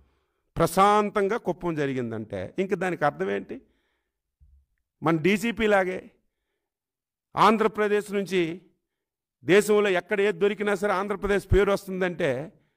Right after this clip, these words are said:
అసలు, అసలు ఇక్కడ లేదే లేదన్నాడా?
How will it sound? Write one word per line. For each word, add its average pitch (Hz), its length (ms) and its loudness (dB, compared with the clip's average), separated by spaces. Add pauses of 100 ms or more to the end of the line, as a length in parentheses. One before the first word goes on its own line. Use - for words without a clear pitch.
(680)
అసలు, 208 260 2
అసలు 185 200 0
ఇక్కడ 165 180 -6
లేదే 175 500 6
లేదన్నాడా? 208 640 0